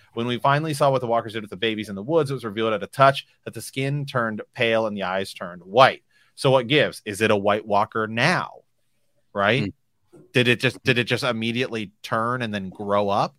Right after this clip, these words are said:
Speaker 1: or is it still there? But it's the Night King that turns it. So what's to say that it isn't dead when John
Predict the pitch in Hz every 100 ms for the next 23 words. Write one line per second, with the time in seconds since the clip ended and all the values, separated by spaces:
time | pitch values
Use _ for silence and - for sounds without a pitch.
0 | - 110 107 104 - 117 107 127 110 57
1 | - _ _ _ _ 113 120 107 127 120
2 | 147 - 127 110 - 147 135 113 - 110
3 | 110 - - 113 104 101 101 101 95 90
4 | 110 110 101 95 98 95 92 101 92 90
5 | 90 90